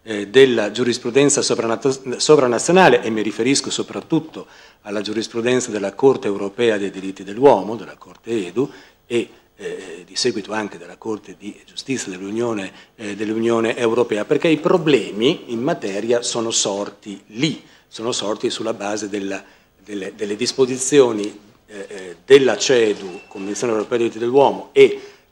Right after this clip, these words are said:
della, eh, Carta dei Diritti Fondamentali dell'Unione Europea, la Carta, eh, di Nizza, così come, eh, interpretate dalle, eh, corti a ciò competenti,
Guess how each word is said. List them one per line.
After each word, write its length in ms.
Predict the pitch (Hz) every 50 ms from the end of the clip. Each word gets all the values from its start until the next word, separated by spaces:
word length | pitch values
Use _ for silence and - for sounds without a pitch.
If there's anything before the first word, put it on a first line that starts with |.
| _ _ -
della, 580 | 123 123 120 120 117 107 104 104 107 - -
eh, 260 | - 120 104 95 90 -
Carta 800 | - 135 127 123 120 113 - - - 110 95 92 - - - _ _ _ _
dei 140 | 104 104 95
Diritti 560 | 101 101 113 117 113 - - - 107 98 -
Fondamentali 640 | - - 107 104 101 101 104 110 107 101 127 127 113
dell'Unione 380 | 104 104 101 107 117 120 110
Europea, 360 | 107 104 110 110 - 113 113
la 120 | 104 101 98
Carta, 500 | - 135 135 123 - - - 110 101 - - - - _
eh, 320 | - 120 113 110 117 127 120
di 160 | 147 190 196
Nizza, 440 | 131 110 107 - - - 156 135 -
così 340 | - 165 156 135 113 104
come, 580 | - - - 127 110 104 98 95 92 87 87 - - - _ _ _
eh, 220 | 113 104 101 - -
interpretate 1300 | 131 135 127 - 143 151 151 - 170 165 - - 90 - - 85 85 - _ - 98 101 101 107 101 92
dalle, 560 | 101 92 92 92 90 92 92 90 90 - -
eh, 300 | - 98 90 87 87 _
corti 640 | - - 156 139 117 98 92 - - - 101 87 - _ _ _ _
a 80 | - 95
ciò 180 | - - 110 92
competenti, 880 | - 117 127 127 208 190 - - 95 87 90 87 - - 101 98 -